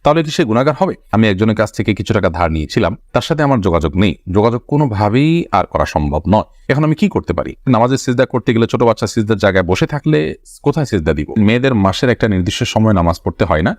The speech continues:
ওই সময় কি নখে নেইল পালিশ লাগাতে পারবে? আমার ভাতিজা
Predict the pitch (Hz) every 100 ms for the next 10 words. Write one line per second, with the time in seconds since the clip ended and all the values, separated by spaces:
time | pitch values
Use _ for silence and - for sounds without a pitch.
0 | - 101 123 117 120 92 92 120 101 82
1 | 76 92 104 92 78 80 101 90 117 208
2 | _ - 104 123 127 90 - 107 - 117
3 | 107 120 120 120